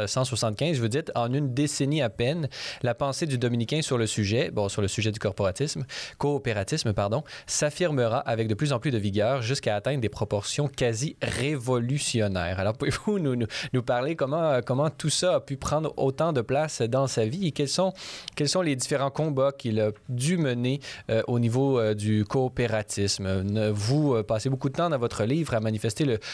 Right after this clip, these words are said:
le, le, le côté, justement, révolutionnaire de sa position par rapport à la, à ce qui était peut-être, qui pourrait être décrit comme la cléricalisation des coopératives. Et, et il a vraiment, euh, euh, milité, euh, au niveau théorique, mais également pratique et même politique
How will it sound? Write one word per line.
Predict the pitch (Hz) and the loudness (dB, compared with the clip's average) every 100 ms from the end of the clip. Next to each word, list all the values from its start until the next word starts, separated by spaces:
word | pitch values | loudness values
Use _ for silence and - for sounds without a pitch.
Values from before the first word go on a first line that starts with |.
| - | -4
le, | 113 110 104 | 0 2 2
le, | 104 101 | 2 2
le | 98 | 0
côté, | - 117 - 139 135 | 2 0 2 0 0
justement, | 104 120 117 110 | 0 0 2 2
révolutionnaire | 101 127 123 127 120 - 123 123 151 160 | 0 0 0 0 0 0 0 2 0 0
de | 120 | -2
sa | - 104 | 0 0
position | - 127 113 107 143 | 2 0 0 0 0
par | 147 113 | 0 0
rapport | - 127 127 | 2 2 2
à | 101 | 2
la, | 101 - - - - | -2 -4 -12 -12 -6
à | 107 | -4
ce | 101 | -2
qui | - 131 | -2 0
était | 120 - 135 131 | 0 2 2 2
peut-être, | 117 120 120 123 - | 0 0 0 -2 -6
qui | - | -12
pourrait | - 123 120 | -2 0 2
être | 123 117 120 | 0 -2 -2
décrit | 110 107 127 | -2 0 -2
comme | 120 | 0
la | 107 | 0
cléricalisation | 101 - - 143 131 143 - 123 127 120 123 113 - 147 180 196 | -2 -4 -2 0 -2 -4 0 0 0 0 2 0 0 0 2 2
des | 139 127 | 2 0
coopératives. | - 127 117 120 110 - 185 185 | 2 0 2 0 0 -2 -2 2
Et, | 127 - - 101 | 0 0 -8 -2
et | 120 | 0
il | 117 | 4
a | 117 110 | 4 4
vraiment, | 107 120 160 156 | 2 0 0 2
euh, | 117 98 - - - | 0 0 -6 -4 2
euh, | 107 | 2
milité, | 107 120 123 117 139 170 175 - | 4 2 2 2 2 2 0 0
euh, | 123 110 104 - - - | 2 2 0 -4 -8 0
au | 117 | 2
niveau | 113 120 | 4 2
théorique, | - 131 120 113 151 160 | 2 2 4 2 0 0
mais | 117 | 0
également | 110 107 110 110 110 | 2 2 2 2 0
pratique | - 117 113 - 143 165 160 | -2 -2 -2 -2 0 0 0
et | |
même | 110 104 | -2 0
politique | 120 113 104 147 165 | 0 0 0 -4 -4